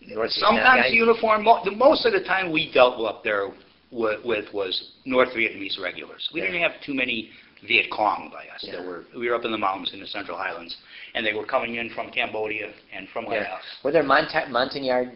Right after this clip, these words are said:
Speaker 2: Montagnards, we had Montagnards by us too, which w-, they were very, very good fighters. They, they
Speaker 1: Yeah.
Speaker 2: were very. They
Speaker 1: Was
Speaker 2: knew
Speaker 1: there
Speaker 2: how
Speaker 1: any pot, uh, left?
Speaker 2: Oh yeah, there were. There was. Uh,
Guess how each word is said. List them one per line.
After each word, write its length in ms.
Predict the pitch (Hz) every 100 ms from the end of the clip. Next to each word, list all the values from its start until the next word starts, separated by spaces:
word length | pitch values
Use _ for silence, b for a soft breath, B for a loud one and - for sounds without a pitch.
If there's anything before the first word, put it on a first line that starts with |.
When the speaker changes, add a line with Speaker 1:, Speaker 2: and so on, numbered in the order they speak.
| -
Speaker 2:
Montagnards, 460 | - 156 202 180 180
we 120 | 170 151
had 160 | 160
Montagnards 440 | 151 143 135 127 -
by 120 | 120
us 180 | 113 113
too, 120 | - 92
which 140 | 117
w-, 160 | - 170
they 160 | 143 160
were 120 | 170
very, 300 | 165 151 151 143 - _
very 360 | 131 135 127 127 - - -
good 200 | 147 143 -
fighters. 440 | 117 117 117 117 -
They, 160 | 104 107
they 120 | 107 107
Speaker 1:
Yeah. 140 | 95
Speaker 2:
were 40 | 92
very. 380 | 113 113 107 104
They 120 | 92
Speaker 1:
Was 140 | 123 135
Speaker 2:
knew 80 |
Speaker 1:
there 80 | 147
Speaker 2:
how 80 | 156
Speaker 1:
any 80 | -
pot, 300 | - 120 -
uh, 420 | 110 104 110 123 104
left? 140 | 117
Speaker 2:
Oh 220 | 254 233
yeah, 220 | 151 107 92
there 160 | 135
were. 140 | 127 127
There 120 | 131
was. 320 | 131 120 113 120
Uh, 340 | 117 113 113